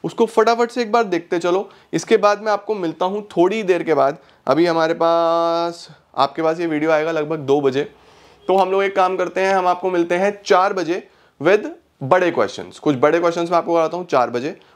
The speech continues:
उसके बाद आपको आज issue of shares अच्छे से प्रैक्टिस करना है और नौ बजे हम issue of debenture के कुछ और क्वेश्चंस के लिए मिल रहे हैं,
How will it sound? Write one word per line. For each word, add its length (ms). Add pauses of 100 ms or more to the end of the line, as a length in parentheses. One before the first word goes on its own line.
उसके 200
बाद 160
आपको 240
आज 80
issue 240
of 100
shares 280
अच्छे 200
से 100
प्रैक्टिस 340
करना 300
है 140
और 300
नौ 300
बजे 240
हम 180
issue 180
of 140
debenture 360
के 100
कुछ 180
और 160
क्वेश्चंस 340
के 100
लिए 100
मिल 120
रहे 160
हैं, 60